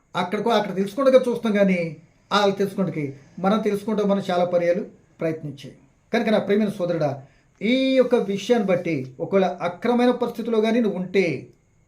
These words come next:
ఒకవేళ ఈ రోజే నీ చివరి జీవితం అయితే, ఒక నీ నిత్యత్వం ఎక్కడో జాగ్రత్తగా చూసుకో. సరి చేసుకున్నవా ధన్యుడివి,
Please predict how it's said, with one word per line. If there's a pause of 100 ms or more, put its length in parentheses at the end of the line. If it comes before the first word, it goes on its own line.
(1000)
ఒకవేళ
ఈ
రోజే
నీ
చివరి
జీవితం
అయితే, (480)
ఒక
నీ
నిత్యత్వం
ఎక్కడో
జాగ్రత్తగా
చూసుకో. (840)
సరి
చేసుకున్నవా
ధన్యుడివి,